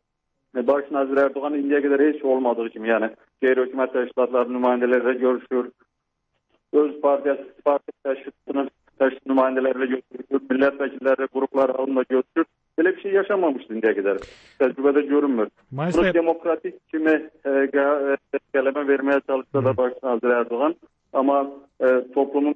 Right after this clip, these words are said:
Speaker 1: böyük bir kəsimi və müxalifət partiyaları bunu belə qəbul etmir. E, başqa bir mübahisəli məsələ, e,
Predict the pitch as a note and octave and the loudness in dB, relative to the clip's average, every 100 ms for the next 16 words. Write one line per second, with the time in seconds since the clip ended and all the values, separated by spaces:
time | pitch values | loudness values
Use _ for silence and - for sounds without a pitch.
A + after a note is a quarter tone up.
0 | - C#3+ C#3+ C#3 A#2+ A#2 - A#2 A2+ A#2 | 0 0 0 -4 -4 -6 -4 -8 -2 0
1 | A2+ A2 B2+ A#2+ C3+ C3+ A#2+ A2 A2+ A2+ | 0 -6 -6 -4 -2 -2 -4 0 2 2
2 | A2+ A#2 A2+ A#2 A2 A2 G#2 G#2 - C3+ | 0 -2 -2 0 0 0 0 -6 -4 -6
3 | C#3 - _ _ _ C#3+ C#3 D3+ D3+ E3+ | -6 -12 _ _ _ -2 2 0 2 -2
4 | D#3 D#3 D#3 D#3 D3+ D#3 D#3 D3 D3 C#3+ | 0 -2 2 2 2 0 2 0 2 2
5 | D3 - _ - | 0 -4 _ -12